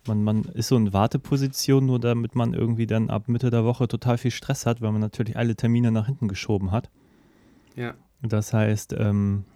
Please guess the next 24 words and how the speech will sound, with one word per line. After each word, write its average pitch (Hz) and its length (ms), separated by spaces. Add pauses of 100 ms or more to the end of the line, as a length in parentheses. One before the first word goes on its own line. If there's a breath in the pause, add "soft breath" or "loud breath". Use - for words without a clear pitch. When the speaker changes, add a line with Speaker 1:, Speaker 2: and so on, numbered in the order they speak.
(240 soft breath)
Speaker 1:
noch 110 160
schön 131 320
irgendwie 117 300
heute 120 280
Morgen 113 320
hier 110 140
so 101 100
ein 104 60
Däumchen 160 400
drehen 156 540 (720 soft breath)
und 117 260
dann 117 300
irgendwie 113 640
anderthalb 104 480
Wochen 101 560 (640)
keine 107 260
Freizeit 101 480
mehr. 92 400
Also 95 420 (1700 soft breath)
Speaker 2:
Ja, 131 140
stockt 156 260
sich 131 180
bei 117 120
dir, 107 420